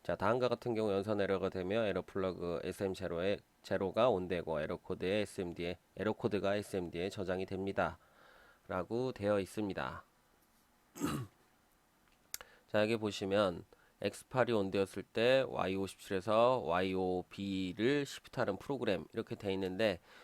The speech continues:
이렇게 해서 보면 여러분들이 헷갈릴 수가 있으니까 제가 좀 바꿔봤습니다. 그리고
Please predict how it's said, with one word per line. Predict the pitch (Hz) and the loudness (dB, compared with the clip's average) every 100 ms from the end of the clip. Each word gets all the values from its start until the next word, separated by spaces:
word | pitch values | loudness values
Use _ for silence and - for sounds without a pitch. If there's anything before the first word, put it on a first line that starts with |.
| - | -8
이렇게 | 135 135 - 139 127 123 117 110 | -4 -4 -2 2 4 6 4 2
해서 | 110 113 | 2 0
보면 | 101 95 92 95 92 87 | 0 0 2 4 2 0
여러분들이 | 87 85 87 92 | -4 -4 -6 -8
헷갈릴 | 117 117 107 92 | -4 -2 -2 -4
수가 | - 87 | -6 -6
있으니까 | - 85 82 85 | -6 -10 -6 -6
제가 | 80 - 85 | -6 -8 -6
좀 | - 117 156 _ _ _ | -2 -2 -2 _ _ _
바꿔봤습니다. | - 95 101 82 - 90 - - - _ _ _ - - - - | -4 0 2 0 -2 -6 -6 -10 -12 _ _ _ -20 -20 -16 -6
그리고 | 98 92 117 151 | -4 0 2 2